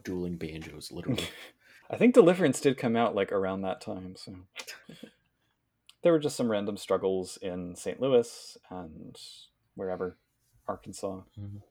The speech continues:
Speaker 2: General Lyros the Troll really takes command of the commoners at this time. He's like the commoners' George Washington, so.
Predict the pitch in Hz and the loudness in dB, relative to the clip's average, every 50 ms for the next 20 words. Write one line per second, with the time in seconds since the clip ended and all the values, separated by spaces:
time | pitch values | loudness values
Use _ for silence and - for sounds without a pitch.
0 | _ _ _ _ - 107 104 107 104 104 101 98 98 98 95 95 95 92 - - | _ _ _ _ 0 0 2 4 4 4 4 4 4 4 4 2 0 -2 -2 -6
1 | - 95 - - 98 90 90 92 95 92 92 90 90 90 92 - - - 98 - | -10 -10 -4 2 4 4 4 4 2 0 0 0 0 -2 -2 -4 -6 -8 -8 -8
2 | - - - 104 95 90 87 90 90 90 - - 107 - - 92 90 87 90 90 | -8 -12 -10 -8 -6 -6 -4 -6 -6 -8 -12 -14 -18 -14 -10 -10 -8 -8 -8 -10
3 | 90 - - - - 92 - - - 92 92 90 - - - _ 139 127 151 156 | -10 -12 -12 -12 -14 -14 -12 -12 -12 -12 -12 -14 -16 -20 -12 _ 2 6 6 6
4 | 151 - 147 - - 113 110 110 107 104 101 92 - - 98 92 90 - - 85 | 6 4 2 2 2 0 0 0 0 -2 -4 -4 -2 0 0 0 0 -2 -6 -8
5 | 82 82 - - 87 - - - - - - _ _ _ _ _ _ - - - | -8 -8 -12 -14 -16 -18 -18 -18 -18 -18 -20 _ _ _ _ _ _ -20 -18 -16
6 | - | -16